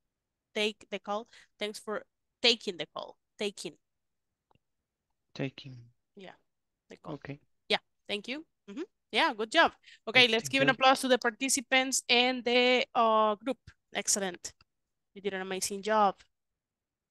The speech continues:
Speaker 1: Okay, thank you very much. So I think that's it with the three groups. We finished that activity. Now let's go with the next part. Let's see.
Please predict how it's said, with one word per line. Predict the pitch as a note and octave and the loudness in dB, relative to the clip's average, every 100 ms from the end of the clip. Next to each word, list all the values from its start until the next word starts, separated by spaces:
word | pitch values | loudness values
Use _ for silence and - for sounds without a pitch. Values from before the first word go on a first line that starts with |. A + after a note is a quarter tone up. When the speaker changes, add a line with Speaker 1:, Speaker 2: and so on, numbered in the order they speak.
| _ _ _ _ _ _ _ - | _ _ _ _ _ _ _ -10
Speaker 1:
Okay, | F4 F4+ - - | -4 -4 -6 -8
thank | A#3+ A3+ | -8 -6
you | A#3 | -6
very | A3 | -4
much. | G#3 F#3+ - - | -6 -8 -8 -2
So | A3+ | -2
I | |
think | G#3 A#3 A3 | -2 -4 0
that's | G#3+ - | 2 2
it | C#4+ - - | 0 -2 -8
with | A3+ G3 | -8 -4
the | G3+ G3 G3 | -4 -4 -6
three | A3 | -10
groups. | A3 D4+ F4+ - - _ - | -12 -10 -12 -12 -16 _ -20
We | G#3 | -14
finished | A3 G#3+ G3+ | -10 -10 -8
that | G3+ G3+ | -8 -8
activity. | - D#4+ F4 F#4 _ - _ - | -8 -10 -8 -10 _ -20 _ -4
Now | G3+ | -4
let's | G#3 - | -4 -10
go | - G3 - - | -8 -8 -8 -12
with | A#3+ C4+ | -10 -8
the | G#3+ | -6
next | F#3+ E3+ - | -8 -8 -12
part. | - F3+ G2 _ _ _ _ | -10 -10 -10 _ _ _ _
Let's | - - | -16 -8
see. | - G3 | -6 -6